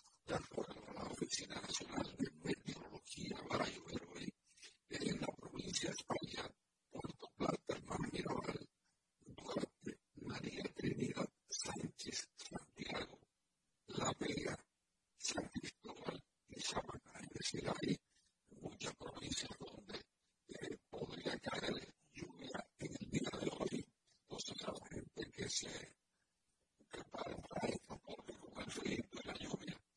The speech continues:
la situación como que se enfría un poco. Mientras tanto, que el precio del barril de, del petróleo de, continúa en descenso,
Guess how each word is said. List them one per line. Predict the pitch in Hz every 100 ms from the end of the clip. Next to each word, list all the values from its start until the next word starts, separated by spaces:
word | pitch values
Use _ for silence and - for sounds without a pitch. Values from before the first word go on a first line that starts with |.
| _ - -
la | - -
situación | - - - - - - -
como | - -
que | -
se | - 381 370 -
enfría | - - - - -
un | -
poco. | - - - - - _ - - - -
Mientras | - - - - -
tanto, | - - - - -
que | - - - -
el | - - - -
precio | - - - -
del | -
barril | - - - - -
de, | -
del | - - - -
petróleo | - - - - - - -
de, | - - -
continúa | - - - - - -
en |
descenso, | - - - - - -